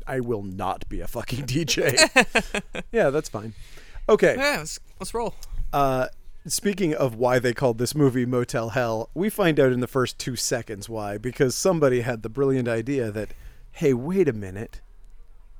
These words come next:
Speaker 1: At the Motel Hello, if the O goes out, they're at Motel Hell."
Speaker 2: Yeah.
Speaker 1: And so we see a flickering O on the, on the hotel, and it goes out.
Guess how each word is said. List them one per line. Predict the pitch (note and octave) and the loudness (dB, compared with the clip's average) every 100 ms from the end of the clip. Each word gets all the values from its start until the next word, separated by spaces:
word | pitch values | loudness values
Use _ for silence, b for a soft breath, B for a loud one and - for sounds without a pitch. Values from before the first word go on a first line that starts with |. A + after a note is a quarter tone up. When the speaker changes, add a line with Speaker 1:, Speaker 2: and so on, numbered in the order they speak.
| - - - | -20 -16 -14
Speaker 1:
At | - | -8
the | |
Motel | C#3 D#3+ G3+ - B2+ | -2 2 2 2 0
Hello, | A2 - C3 A#2+ D#3+ E3 A#2 G#2 F#2+ b b b - | 0 0 4 6 8 8 6 2 -6 b b b 0
if | D3 C#3 | 0 2
the | C#3 C3 - | 2 0 0
O | - G3+ G#3 E3+ | 6 10 10 10
goes | D3 C3+ B2 A#2 | 8 6 6 4
out, | A#2 A2+ A2+ - - - - - | 2 2 -2 -6 -14 -16 -18 -10
they're | B2 A2+ C3 C3 A2+ | -4 4 6 6 4
at | A2 | 0
Motel | A#2 G#2 - G#2+ D#2+ | -6 -6 -4 -6 -6
Hell." | - A2 G2+ | -8 -8 -4
Speaker 2:
Yeah. | F#3 G3 A3 G#3 F3 C#3+ | -2 2 4 6 6 6
Speaker 1:
And | A2+ | 6
so | E3 | 4
we | C#3 | 4
see | - D#3 | 2 2
a | |
flickering | C#3 - - G3+ F3 A2 | 2 2 2 4 4 2
O | - D3 C3 A#2+ A2+ b b b | 2 2 2 0 -2 b b b
on | B2+ C3+ C3+ | -4 -2 -2
the, | B2+ B2 A#2+ - | -2 -4 -4 0
on | C3+ A#2+ | 2 2
the | |
hotel, | A#2+ C#3 D#3 C#3+ C#3+ | 2 2 4 2 2
and | B2 | -2
it | A#2+ | -4
goes | A2 C3+ A#2 | -2 -2 -2
out. | A2+ | -4